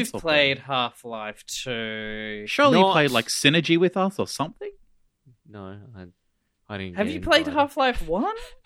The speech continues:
Speaker 3: <laughs> I have played, I'm not even sure if I got halfway through Half-Life one. I played Half-Life Source.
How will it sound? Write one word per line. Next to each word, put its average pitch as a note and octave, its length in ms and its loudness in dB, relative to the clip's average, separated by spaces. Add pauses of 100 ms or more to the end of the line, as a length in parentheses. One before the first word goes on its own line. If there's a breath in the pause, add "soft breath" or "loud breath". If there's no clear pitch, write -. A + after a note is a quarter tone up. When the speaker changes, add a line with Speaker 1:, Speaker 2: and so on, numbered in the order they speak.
Speaker 3:
<laughs> - 1200 -12
I C#3 200 2 (160)
have C3+ 320 -8
played, A#2 680 -4 (1300)
I'm G2 180 -6
not A#2+ 140 -2
even F#2 160 -6
sure E2+ 160 -12
if D#2+ 80 -18
I D#2+ 60 -20
got D2+ 140 -12
halfway F2 420 -6
through F2+ 500 -10 (300)
Half-Life G2 600 -4 (340)
one. A2+ 340 -12
I A2 100 -8
played F#2 240 -8
Half-Life F2+ 420 -6
Source. - 800 -8